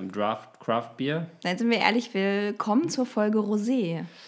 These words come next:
Speaker 1: Ja, äh, man merkt daran immer, äh, wenn's Rosé gibt, nähert sich Laura langsam der Urlaubszeit,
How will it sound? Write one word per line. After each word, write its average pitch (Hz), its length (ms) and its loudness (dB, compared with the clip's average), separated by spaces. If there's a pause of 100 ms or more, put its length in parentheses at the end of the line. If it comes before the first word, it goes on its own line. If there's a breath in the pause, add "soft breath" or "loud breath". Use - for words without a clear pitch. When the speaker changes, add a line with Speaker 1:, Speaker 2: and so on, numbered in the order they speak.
(160 loud breath)
Speaker 1:
Ja, 120 260 2
äh, 110 220 -2
man 117 180 0
merkt 131 260 -2
daran 135 240 -2
immer, 127 480 -2
äh, 113 200 -4
wenn's 113 180 -8
Rosé 113 240 -4
gibt, 156 240 -4
nähert 139 340 0
sich - 160 -12
Laura 123 260 0
langsam 127 340 -2
der 110 100 -2
Urlaubszeit, 104 720 -6